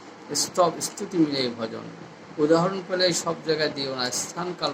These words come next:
পাত্র বিচার করে উদাহরণ দিতে হয়। আর আচরণ অনুকরণ করার বেলায় বিশেষ সতর্ক থাকতে হয়। শিব ভাং দুতরা খেত, তোমরা যদি শিবের ভক্ত হয়ে সিদ্ধি বা গুল খেতে শুরু করো তো ঠিক হবে না, কারণ শিবের বিষ পান করার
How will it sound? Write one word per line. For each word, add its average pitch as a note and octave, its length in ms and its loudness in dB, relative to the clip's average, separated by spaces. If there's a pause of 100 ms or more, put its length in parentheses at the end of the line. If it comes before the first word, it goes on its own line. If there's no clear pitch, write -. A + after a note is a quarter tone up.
পাত্র C#3+ 300 -8
বিচার C3+ 340 -2 (100)
করে C#3 140 -10
উদাহরণ C3 440 -6
দিতে A#2+ 260 -10
হয়। A2 200 -6 (400)
আর A#2+ 140 4
আচরণ E3+ 520 0
অনুকরণ D#3+ 560 -2 (100)
করার D3+ 320 0
বেলায় A#2 300 -4 (380)
বিশেষ E3+ 420 2
সতর্ক C3+ 460 -4
থাকতে - 340 -14
হয়। G#2+ 160 -6 (140)
শিব F#3 240 6 (600)
ভাং D3+ 220 6
দুতরা D3 460 -6
খেত, C3+ 260 -4 (100)
তোমরা C3+ 300 -2
যদি C#3 320 0
শিবের C#3+ 360 -2 (160)
ভক্ত A#2+ 300 -10
হয়ে A2+ 300 -4 (560)
সিদ্ধি E3+ 380 2
বা F3 140 6
গুল D3+ 240 -2 (100)
খেতে C#3+ 180 -4
শুরু D3+ 300 -6
করো A#2 220 0 (280)
তো B2+ 120 -10
ঠিক D#3+ 260 2
হবে A#2 140 0
না, A2 200 -8
কারণ C#3+ 300 0 (120)
শিবের D#3+ 240 0 (140)
বিষ F3 280 2
পান G3 240 -4
করার D3 180 -6